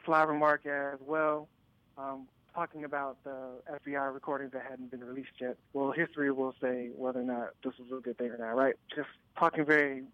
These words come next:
um, talking a lot of bad things about Martin Luther King, but at the same time kind of flipping the script. And really, that his speech is what I think kind of cemented kind of this,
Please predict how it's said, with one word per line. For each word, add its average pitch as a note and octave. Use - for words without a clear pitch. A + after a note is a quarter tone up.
um, C3
talking F3
a D#3+
lot D#3
of C#3
bad D3+
things D3
about D3
Martin C3+
Luther C3+
King, C#3+
but C#3
at C3
the D#3
same C#3+
time C#3+
kind C#3
of C3
flipping D#3
the C#3
script. F#3
And D#3
really, F3+
that E3+
his G#3
speech G3+
is D#3+
what D3+
I D3+
think D3+
kind D3+
of C3
cemented F3
kind D#3
of C#3
this, C#3+